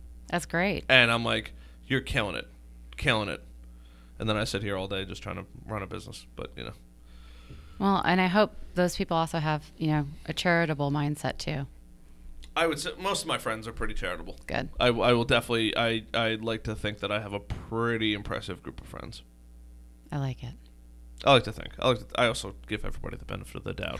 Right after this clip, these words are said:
Speaker 1: <laughs>
Speaker 2: like, literally all the time. Drives some people nuts, but,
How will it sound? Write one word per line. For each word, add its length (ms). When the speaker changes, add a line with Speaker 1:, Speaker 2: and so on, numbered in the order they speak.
Speaker 1:
<laughs> 100
Speaker 2:
like, 260
literally 540
all 180
the 100
time. 300
Drives 320
some 120
people 240
nuts, 280
but, 260